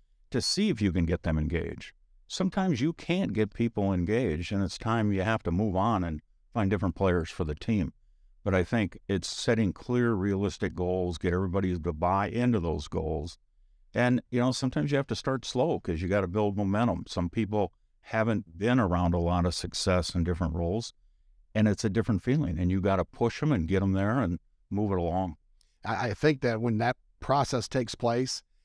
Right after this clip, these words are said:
Speaker 2: in its own time, 'cause it doesn't happen overnight, and I think for a lot of our leaders out there that are listening that are newer in their leadership role are saying, "My gosh, how do I get this team moving?"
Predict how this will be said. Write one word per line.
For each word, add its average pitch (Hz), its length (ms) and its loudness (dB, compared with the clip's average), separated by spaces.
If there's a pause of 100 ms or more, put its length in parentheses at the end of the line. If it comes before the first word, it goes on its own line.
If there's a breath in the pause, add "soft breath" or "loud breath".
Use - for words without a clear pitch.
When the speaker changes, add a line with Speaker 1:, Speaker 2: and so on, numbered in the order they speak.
(120)
Speaker 2:
in 151 80 0
its 143 160 0
own 139 180 4
time, 127 300 2
'cause 127 120 -2
it 117 60 0
doesn't 113 200 0
happen 117 280 -2
overnight, 110 380 0
and 143 100 0
I 151 80 2
think 202 200 -2
for 170 120 4
a 139 60 6
lot 127 200 4
of 120 60 2
our 120 100 2
leaders 117 320 0
out 117 160 0
there 120 120 -2
that 117 120 -2
are 110 60 -2
listening 120 400 -2
that 117 120 0
are 113 80 4
newer 120 480 4
in 113 120 2
their 107 160 0
leadership 110 520 0
role 113 440 2 (340)
are 123 80 0
saying, 110 200 0
"My 113 120 -2
gosh, 117 280 -2
how 143 80 0
do 156 100 4
I 127 120 6
get 117 200 -2
this 123 220 -2
team 120 300 0
moving?" 104 400 -2